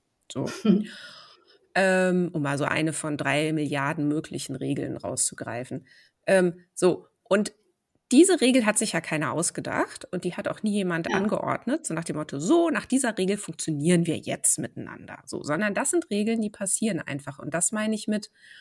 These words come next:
Speaker 1: das ist so das Dritte. Und das
Speaker 2: Ja.
Speaker 1: steuert, das steuert das Miteinander. Diese vielen, vielen Regeln. Teilweise sind sie bekannt, teilweise sind sie unbekannt. Ähm, und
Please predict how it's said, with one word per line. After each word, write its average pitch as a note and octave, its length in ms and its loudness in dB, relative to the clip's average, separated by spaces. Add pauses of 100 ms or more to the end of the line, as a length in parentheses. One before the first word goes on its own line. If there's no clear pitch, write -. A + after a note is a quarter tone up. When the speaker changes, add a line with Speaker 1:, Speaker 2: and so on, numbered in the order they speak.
(600)
Speaker 1:
das F3 160 0
ist A3+ 180 2
so B3+ 100 2
das F#3 300 0
Dritte. D#3+ 540 -2 (560)
Und E3 220 -2
das A3+ 220 4 (120)
Speaker 2:
Ja. G3 160 6
Speaker 1:
steuert, C4+ 600 0 (500)
das G#3+ 240 -4
steuert F#3+ 600 -4 (140)
das E3 200 2
Miteinander. C#3 760 -4
Diese G#3+ 300 0
vielen, B3+ 600 2
vielen G#3+ 840 -2
Regeln. D3 420 -2
Teilweise D#3 440 -4
sind D3+ 220 -4
sie C#3+ 100 -4
bekannt, A#3+ 480 0
teilweise E3 380 -4
sind F3+ 180 -4
sie G#3+ 120 -4
unbekannt. F#3+ 880 -2
Ähm, D#3+ 420 -2 (920)
und F#3+ 420 4